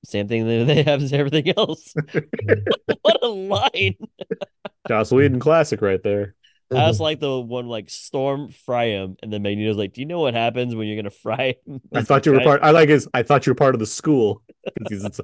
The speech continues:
Speaker 2: 'cause he's calling him stupid. That's why it's
Speaker 1: Yeah,
Speaker 2: funny.
Speaker 1: exactly. <laughs> Uh, well, that next section here, that was a great, uh, jotting down memory lane of X-Men two thousand.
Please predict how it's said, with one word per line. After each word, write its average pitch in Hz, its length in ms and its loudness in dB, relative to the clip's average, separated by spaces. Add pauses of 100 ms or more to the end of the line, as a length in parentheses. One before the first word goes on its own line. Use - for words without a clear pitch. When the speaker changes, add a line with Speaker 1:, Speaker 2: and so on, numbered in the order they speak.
(180)
Speaker 2:
'cause 143 120 4
he's 117 100 -4
calling 131 240 2
him 98 60 -4
stupid. - 580 -4
That's 101 160 -10
why 101 120 -2
it's 110 140 0
Speaker 1:
Yeah, 139 240 -4
Speaker 2:
funny. - 80 -8
Speaker 1:
exactly. 220 1080 -2 (140)
<laughs> - 320 -4 (480)
Uh, 208 560 4
well, 220 160 2
that 214 80 2
next 196 180 -2
section 135 260 -8
here, 123 240 -2
that 127 80 -2
was 127 100 -4
a - 20 -10
great, 110 220 -6 (140)
uh, 107 520 -4 (100)
jotting 107 280 -6
down 117 520 -4
memory 117 320 -6
lane 110 220 -4
of 101 200 -4
X-Men 110 520 -8
two 117 160 -12
thousand. 113 480 -8